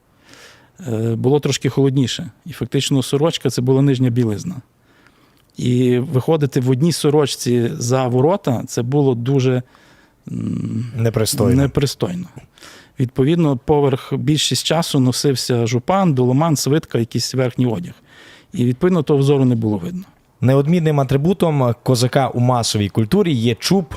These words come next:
Speaker 2: оселедець. І кажуть, що є така ніби легенда, традиція, що козаки носили чуби обов'язково на лівій стороні, бо волосся мало скидувати нечисту силу,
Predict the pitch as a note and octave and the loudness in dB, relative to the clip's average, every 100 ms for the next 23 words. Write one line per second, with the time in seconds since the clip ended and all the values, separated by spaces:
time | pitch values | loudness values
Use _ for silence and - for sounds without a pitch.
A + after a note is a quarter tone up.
0 | - - A2+ B2+ A#2 G2+ E2+ - - _ | -8 -2 0 0 0 0 -4 -10 -14 _
1 | - A#2+ A#2+ A#2 A2+ G#2+ F#2+ - B2+ B2+ | -2 2 4 2 2 0 -2 -2 -2 0
2 | G#2+ - G#2+ G2+ - G#2 - A#2+ A#2+ G2+ | -2 -2 0 0 -2 -4 -4 0 0 2
3 | G2 G#2+ F#3 D#3 B2 G2+ G2 D3+ C#3+ C3 | 2 2 0 0 -2 -2 0 0 0 0
4 | A2+ - - G#2 - G#2+ G#2+ A#2 G2+ G#2+ | 0 0 -2 -2 0 -2 0 0 0 0
5 | G2 A2+ G2+ F#2+ G2+ - G#2+ G2 G#2 F#2+ | 0 0 0 0 -2 0 0 0 0 0
6 | - G#2+ G#2+ D3+ D3 G#2+ G#2+ G#2 G#2 G#2 | -2 -2 0 0 0 0 0 0 0 0
7 | G2+ G2 - G2+ G2 G2 G2 G2 - A2 | 0 -2 -2 -2 -2 -2 -4 -4 -4 -2
8 | - D#3+ C#3 | 0 0 0